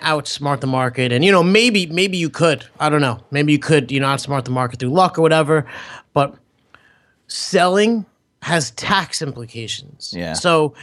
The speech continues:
Speaker 1: if you're going to be buying and selling and buying and selling, you got your transaction fees, you have your tax implications, any gains, and, um, you know, and if you don't time it perfectly, which is likely, you're gonna,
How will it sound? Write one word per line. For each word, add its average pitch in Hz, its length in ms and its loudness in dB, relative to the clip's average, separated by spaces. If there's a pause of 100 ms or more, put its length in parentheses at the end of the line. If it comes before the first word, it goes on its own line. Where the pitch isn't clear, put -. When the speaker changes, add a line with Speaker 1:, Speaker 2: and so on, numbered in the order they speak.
(140)
Speaker 1:
if 165 120 -4
you're 214 100 0
going 180 280 2
to - 80 -12
be 143 100 -6
buying 170 500 2
and 139 100 -6
selling 185 300 -4
and 147 100 -4
buying 185 260 -2
and 156 80 -6
selling, 170 420 0
you 139 100 -6
got 139 160 -2
your 131 100 -10
transaction 147 800 -2
fees, 117 400 -10
you 135 80 -6
have 127 180 -4
your 120 220 -6 (340)
tax 180 300 -2
implications, 135 560 -6
any 139 220 -4
gains, 131 600 0
and, 123 200 -4 (520)
um, 143 380 -4 (460)
you 160 220 -2
know, 156 300 2
and - 1200 -8
if 202 160 2
you 190 100 4
don't 196 240 2
time 196 240 0
it 170 120 -4
perfectly, 170 400 -2
which 147 160 -6
is 143 80 -12
likely, 220 320 -2
you're 160 100 -4
gonna, 175 220 -6